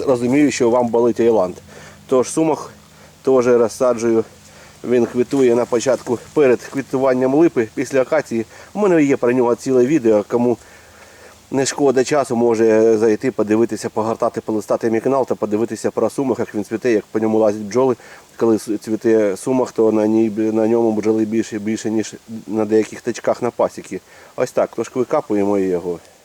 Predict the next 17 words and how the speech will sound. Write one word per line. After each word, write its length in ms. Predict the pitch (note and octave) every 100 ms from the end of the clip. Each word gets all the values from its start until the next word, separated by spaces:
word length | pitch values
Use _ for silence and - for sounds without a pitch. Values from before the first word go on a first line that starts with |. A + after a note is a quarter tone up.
| _
А 160 | E2+ G2+
в 140 | G2+
лісі 340 | A2 C#3+ - A2
ніколи 460 | A#2 A2+ G2+ G2
не 100 | F#2
думав, 300 | F2+ F#2+ F2+
що 160 | F2 F#2
буду 280 | F2+ F#2+ F2+ - _ _ _ _ _ - - _ -
знімати, 580 | F#2 G2+ G#2+ A#2+ G2+ F#2 -
як 320 | G#2 G2 - -
росте 280 | F2 G2+
трава. 440 | - F#2 F#2 F2 D#2 _ _ _ _ _ _ _ _ _ _ _ _ _ -
Після 260 | F#2+ G2
дощів 460 | F#2+ F2+ - B2 B2+ - _ -
в 100 | -
кінці 540 | - - B2 G#2+ F2+ F2+
жовтня 420 | F#2+ A2+ A2+